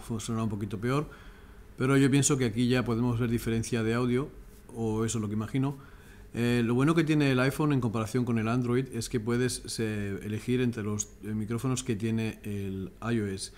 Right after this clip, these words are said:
Puedes elegir entre el micrófono delantero, micrófono trasero y en este caso el micrófono Rode con el que estamos grabando.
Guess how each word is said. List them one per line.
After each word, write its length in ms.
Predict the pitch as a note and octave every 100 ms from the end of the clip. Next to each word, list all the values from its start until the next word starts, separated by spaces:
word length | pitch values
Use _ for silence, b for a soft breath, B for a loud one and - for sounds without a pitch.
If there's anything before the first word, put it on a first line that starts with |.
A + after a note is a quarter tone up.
| B B B
Puedes 180 | A2+ A#2+
elegir 300 | B2 A#2 B2
entre 220 | A2 G#2
el 80 | G#2
micrófono 320 | G2+ G#2+ A#2+
delantero, 560 | A2 A2 C3 C3 C#3+ - -
micrófono 400 | A2+ G#2+ A#2+ A2+
trasero 500 | A2+ G#2 A#2+ B2 - B B B B - -
y 80 |
en 100 | A#2
este 160 | A#2+ A#2+
caso 420 | A#2 A2+ A#2+ G#2+ - -
el 240 | - A#2 A2
micrófono 560 | G2+ G#2 G2+ A2+ A2 -
Rode 420 | - A#2+ B2+ C3 B2+
con 140 | A#2+
el 80 | A2
que 40 | G2+
estamos 320 | - F#2+ F#2+
grabando. 380 | F2+ F2 E2+